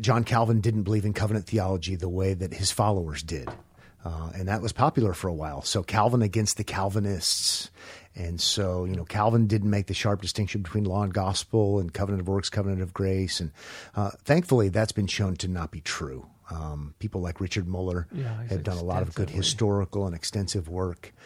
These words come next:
Speaker 2: Yeah.
Speaker 1: It simply wasn't true. Maybe Calvin didn't use the same exact labels,
Speaker 2: Yeah.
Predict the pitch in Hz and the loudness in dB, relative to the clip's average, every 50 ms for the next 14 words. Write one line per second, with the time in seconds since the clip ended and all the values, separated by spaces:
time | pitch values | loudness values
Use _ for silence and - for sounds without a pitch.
0 | - - - 123 113 104 - - 202 - 127 120 113 98 92 107 104 - 107 95 | -20 -14 -10 -8 -2 0 4 4 4 4 6 4 4 6 4 2 2 2 -2 -2
1 | - - - 120 123 120 123 123 120 107 110 113 107 107 - - 107 104 101 113 | -4 -2 2 4 4 6 6 4 4 4 4 4 2 0 0 0 0 2 2 2
2 | 107 92 90 104 101 110 90 107 104 98 87 95 92 - - - 110 107 101 95 | 0 2 0 -2 -2 -2 -2 -2 -2 -2 -2 -2 -2 0 0 2 2 2 0 0
3 | 87 85 90 98 95 92 90 - 110 107 110 113 107 127 120 110 104 - - - | -2 -4 -4 -2 -2 -4 -4 -2 0 2 2 4 4 4 4 2 0 -2 -6 -8
4 | - - _ - - - - - - _ - 127 | -10 -12 _ -20 -20 -20 -20 -20 -18 _ -6 -6